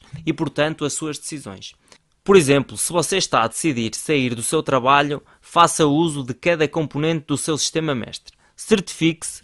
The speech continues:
de estar em um estado emocional cheio de recursos.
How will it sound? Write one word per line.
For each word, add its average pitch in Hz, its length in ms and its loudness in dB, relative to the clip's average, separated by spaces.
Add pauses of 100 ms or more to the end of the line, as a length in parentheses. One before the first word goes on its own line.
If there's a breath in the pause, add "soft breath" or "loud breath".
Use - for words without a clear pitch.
de 127 140 -12
estar 165 340 2
em 143 80 0
um 135 80 0
estado 175 360 2
emocional 143 560 0
cheio 165 320 0
de 156 60 -4
recursos. - 600 -14